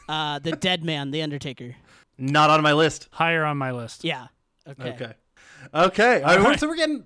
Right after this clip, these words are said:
Speaker 2: we got a lot of, uh, shared people so
Speaker 1: Yeah.
Speaker 2: far. That's, that's pretty cool. Uh, all right, number six, John.
Speaker 3: Uh, okay. Uh, so my number six, uh, really is just, again, it's just for personality. Although I,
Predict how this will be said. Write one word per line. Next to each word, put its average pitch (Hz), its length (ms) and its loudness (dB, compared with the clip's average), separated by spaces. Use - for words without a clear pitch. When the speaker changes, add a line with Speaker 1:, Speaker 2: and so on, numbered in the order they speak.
Speaker 2:
we 170 140 -4
got 285 100 4
a 240 60 4
lot 226 320 8
of, 220 300 4
uh, 202 180 -2
shared 190 640 2
people 151 380 -6
so 156 120 -10
Speaker 1:
Yeah. 220 120 -4
Speaker 2:
far. 123 260 -4
That's, 143 160 -6
that's 208 220 -12
pretty 262 180 -8
cool. 143 300 -2
Uh, 160 300 4
all 175 140 2
right, 180 240 4
number 185 480 0
six, - 480 -2
John. 131 460 -2
Speaker 3:
Uh, 135 320 -6
okay. 143 480 -4
Uh, 135 280 -6
so 151 360 -4
my 165 320 -2
number 170 260 -4
six, - 720 -8
uh, 127 220 -6
really 143 460 -4
is 127 160 -10
just, - 420 -10
again, 127 460 -6
it's - 120 -14
just - 180 -12
for 131 100 -10
personality. 131 800 -6
Although 175 420 -2
I, 165 360 -4